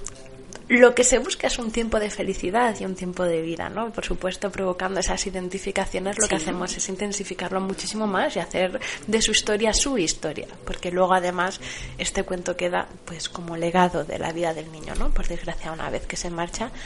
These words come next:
Speaker 1: ahí su familia queda.
Speaker 2: ¿Cómo es el final del cuento?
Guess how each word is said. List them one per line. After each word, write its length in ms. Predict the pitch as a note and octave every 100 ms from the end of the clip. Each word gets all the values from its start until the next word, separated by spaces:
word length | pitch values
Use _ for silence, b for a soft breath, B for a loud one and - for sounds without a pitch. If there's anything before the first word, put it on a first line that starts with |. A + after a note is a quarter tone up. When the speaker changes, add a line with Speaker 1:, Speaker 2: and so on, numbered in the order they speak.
| B B B
Speaker 1:
ahí 240 | F3 F3+ - - - -
su 160 | - -
familia 440 | - E3+ F3+ E3
queda. 300 | D3 F3 - - - - - - - -
Speaker 2:
¿Cómo 220 | - G3 A3+
es 100 | C4
el 80 |
final 380 | A3 - F3 F3+ F3+ -
del 180 | F3
cuento? 320 | F3 F#3+ F#3